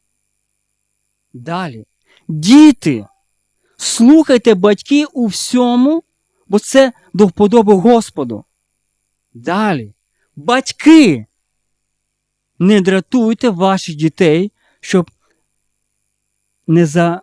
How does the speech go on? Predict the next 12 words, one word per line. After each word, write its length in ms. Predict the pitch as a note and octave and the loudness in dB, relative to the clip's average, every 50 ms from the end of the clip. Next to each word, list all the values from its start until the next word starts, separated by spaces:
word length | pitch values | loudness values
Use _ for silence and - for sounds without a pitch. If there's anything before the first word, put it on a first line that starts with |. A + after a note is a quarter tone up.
| _ - | _ -12
а, 180 | D3 C#3 C#3 | -10 -8 -4
не 140 | D3 E3 E3 | -2 -2 -2
пали 420 | _ - F3 E3+ E3+ D#3+ E3 D#3+ | _ -4 -4 -4 -4 -4 -6 -6
духом. 540 | D#3 D3 C3+ D3 D#3+ D#3 C3+ A#2+ C3 A#2 - _ _ _ _ _ _ _ _ _ _ _ _ _ _ _ _ _ _ _ _ _ _ F#3 _ _ _ _ _ _ _ _ _ _ _ _ _ _ _ _ | -8 -12 -12 -10 -10 -10 -10 -14 -18 -20 -20 _ _ _ _ _ _ _ _ _ _ _ _ _ _ _ _ _ _ _ _ _ _ _ _ _ _ _ _ _ _ _ _ _ _ _ _ _ _ _
Дивіться, 460 | C3+ D3+ E3+ F#3+ - - - - - _ | -14 -12 -10 -10 -12 -12 -18 -20 -20 _
в 40 | - | -16
сімейній 400 | - E3+ D#3 E3+ G#3+ C4+ D4 C#4 | -10 -10 -8 -8 -6 -6 -8 -8
відповідальності 920 | B3+ - - G#3+ G3 F3+ E3 E3 D#3 D#3+ F3+ G#3 A3+ - - - D4 D4 _ _ _ _ _ _ _ _ _ - | -10 -12 -12 -12 -12 -10 -10 -10 -10 -10 -10 -12 -18 -20 -18 -20 -20 -20 _ _ _ _ _ _ _ _ _ -12
нема 440 | E3+ F3+ F#3+ G3 G#3+ A#3 C4+ C4 B3+ | -8 -8 -6 -6 -6 -6 -8 -8 -8
якоїсь 400 | F#3+ F#3 - - A3+ A3+ - - | -12 -12 -8 -6 -6 -6 -6 -8
одної 220 | F3+ E3 F3+ F3+ F3 | -12 -8 -8 -6 -6
особи. 440 | E3+ - - - D#4 C4+ A#3 A2 | -8 -10 -10 -12 -12 -12 -12 -16